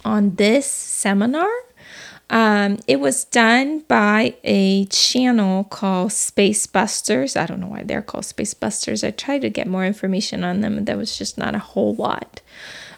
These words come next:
Um, but they're on Bi-, BitChute, of course. They probably got kicked out of YouTube, I'm sure. But it basically explains, uh, what an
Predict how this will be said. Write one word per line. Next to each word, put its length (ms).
Um, 260
but 140
they're 200
on 180
Bi-, 180
BitChute, 640
of 220
course. 260
They 120
probably 340
got 300
kicked 280
out 160
of 200
YouTube, 640
I'm 200
sure. 340
But 380
it 140
basically 540
explains, 1160
uh, 360
what 340
an 200